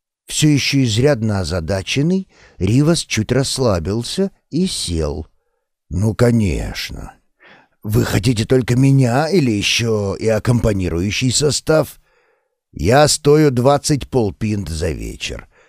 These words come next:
а моя команда обойдётся дополнительно в семь полпинт. Конечно, если я наберу музыкантов получше, это обойдётся дороже. И ещё,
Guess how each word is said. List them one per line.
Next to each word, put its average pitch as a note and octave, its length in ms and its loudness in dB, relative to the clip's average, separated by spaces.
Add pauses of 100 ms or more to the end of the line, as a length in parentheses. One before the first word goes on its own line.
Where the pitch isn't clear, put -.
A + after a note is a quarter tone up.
(280)
а - 140 -2
моя D3+ 240 6
команда F3+ 460 4
обойдётся C3+ 500 2
дополнительно A#2+ 800 0
в - 60 -10
семь A#2 360 -2
полпинт. C#2 720 -10 (680)
Конечно, C3 520 2
если B2+ 340 0
я B2 140 2
наберу A#2+ 360 0
музыкантов G2+ 840 -6
получше, D#2+ 760 -2 (220)
это G3+ 320 4
обойдётся C3+ 720 4
дороже. C2+ 840 0 (460)
И F3 60 0
ещё, D3 640 0